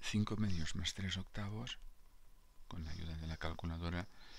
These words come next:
eh, nos da veintitrés octavos. Y como digo, le quitamos el punto, el centro, que es, eh, cinco medios.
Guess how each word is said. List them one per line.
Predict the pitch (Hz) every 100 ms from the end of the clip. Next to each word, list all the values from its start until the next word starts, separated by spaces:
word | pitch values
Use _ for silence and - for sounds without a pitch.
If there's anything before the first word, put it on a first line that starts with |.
| - - - - - - - - -
eh, | 90 -
nos | 92
da | 90
veintitrés | 90 85 90 110 90
octavos. | 87 - - - - - - - - - - - - - - - - - - - - - - - - - - - - - - - - - - - - - - - - -
Y | -
como | 73 76
digo, | 92 107 143 - -
le | 92 95
quitamos | 90 - 85 92 98
el | 90
punto, | - 95 - -
el | 82
centro, | - 101 92 101 135
que | 107
es, | 76 -
eh, | 95 90 82 -
cinco | - 92 -
medios. | 73 71 - 85 -